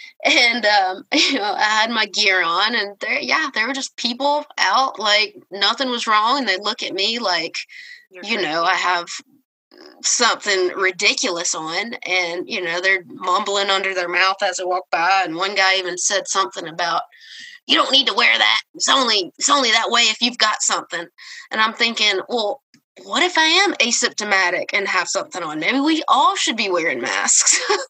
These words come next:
Speaker 2: Right.
Speaker 1: Um, and then he mumbled something about, you know, "What's China gonna send us next?" I'm telling you.
Speaker 2: Oh my
Speaker 1: <laughs> The
Speaker 2: God.
Speaker 1: tra-, yeah, Tractor Supply in South Carolina. I mean, if you want some entertainment.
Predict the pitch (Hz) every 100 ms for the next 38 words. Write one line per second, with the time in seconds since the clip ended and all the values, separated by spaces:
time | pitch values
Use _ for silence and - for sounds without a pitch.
0 | - - - - - 139 143 214 190 170
1 | 175 196 _ _ _ _ _ - 190 196
2 | 202 196 190 185 180 - 196 180 190 175
3 | 180 165 - - _ _ _ - 196 151
4 | 135 180 196 196 - - _ - 185 180
5 | 180 190 180 - 190 160 165 190 180 170
6 | - - - - - - - - _ -
7 | 180 170 196 175 175 160 - - - -
8 | - - - 381 - - - - 320 311
9 | 311 294 277 - 254 254 - 233 185 -
10 | - 247 269 339 339 330 285 247 220 185
11 | 175 180 208 202 202 202 220 196 190 190
12 | 175 165 180 - - 359 175 175 180 220
13 | 247 247 247 - 220 220 196 220 180 190
14 | 170 143